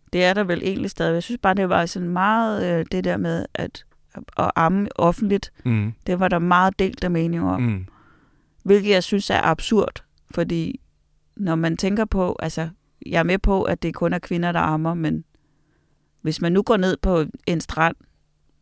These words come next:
Speaker 1: Ishøj eller et eller andet, så er der jo, der er jo masser af bryster
Speaker 2: Ja.
Speaker 1: over det hele, som, som kunne være klar til at amme på
Speaker 2: Ja.
Speaker 1: den ene eller den anden
Speaker 2: Ja.
Speaker 1: måde. Så jeg synes egentlig, det er lidt,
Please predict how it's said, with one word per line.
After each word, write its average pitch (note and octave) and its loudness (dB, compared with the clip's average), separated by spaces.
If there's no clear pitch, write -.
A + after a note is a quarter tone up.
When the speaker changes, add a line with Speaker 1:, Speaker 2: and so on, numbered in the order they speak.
Speaker 1:
Ishøj D#3+ 0
eller D#3 -2
et D3+ -2
eller E3 -4
andet, E3 -2
så - -2
er F3+ 4
der F#3 4
jo, E3 0
der F3+ 4
er - 6
jo G#3 4
masser F3+ 2
af G3+ 0
bryster F#3+ 0
Speaker 2:
Ja. A2+ 4
Speaker 1:
over F3 4
det F3 -2
hele, F3 0
som, F3 -4
som F#3 2
kunne F#3+ 0
være E3+ 4
klar E3+ 2
til F#3 -2
at F3 6
amme D3+ 2
på - 2
Speaker 2:
Ja. F3 4
Speaker 1:
den E3 2
ene E3 2
eller E3 2
den E3 0
anden D#3+ -2
Speaker 2:
Ja. D#3+ 2
Speaker 1:
måde. D#3+ -2
Så - -10
jeg D#3+ -4
synes G3 -4
egentlig, F#3 -2
det F3 2
er E3 0
lidt, F3+ -4